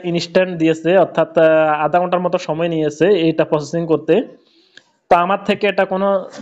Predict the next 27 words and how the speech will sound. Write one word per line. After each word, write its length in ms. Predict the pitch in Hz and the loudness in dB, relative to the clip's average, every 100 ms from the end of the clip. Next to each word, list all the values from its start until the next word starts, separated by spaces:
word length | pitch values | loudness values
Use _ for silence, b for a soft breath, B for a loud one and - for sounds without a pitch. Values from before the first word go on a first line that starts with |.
| - | -2
চার্জ 220 | 180 175 175 | 0 0 0
নেয় 220 | 175 165 | 0 0
নাই। 220 | 170 220 | 0 -4
এটা 200 | 185 185 | -4 -2
আমার 160 | 180 190 | 0 0
একটা 160 | 185 185 | -2 -4
সেভিংস 340 | - 165 190 | -2 -2 0
অ্যাকাউন্টের 420 | 190 175 175 175 | -2 -2 -2 -4
ক্ষেত্রে 240 | 170 170 170 | -4 -2 0
আমি 100 | 170 | 0
নিয়েছি। 320 | 160 160 165 | -2 0 -2
এটি 200 | 160 175 | 2 0
আসলে 420 | 160 170 175 175 B B B B | 0 2 0 0 B B B B
মার্চেন্ট 380 | 160 160 202 202 | -4 -2 -2 -2
অ্যাকাউন্টের 320 | 185 185 190 | 0 -2 -2
ক্ষেত্রে, 260 | 190 180 185 | -4 -2 2
আহ, 120 | 170 | 2
এটি 240 | 165 180 | 0 -2
আপনার 240 | 190 196 190 | -2 -2 -2
কারেন্ট 220 | 175 202 | -2 -2
অ্যাকাউন্টের 360 | 190 180 185 | -4 -2 -2
ক্ষেত্রে 260 | 185 175 185 | -2 -2 0
তারা 220 | 180 170 | 0 0
বেশি 220 | 170 160 | -2 -6
প্রোভাইড 340 | 170 156 165 165 | -2 -2 -2 -2
করে 180 | 165 151 | -2 -2
থাকে। 360 | 147 147 214 | -4 0 -2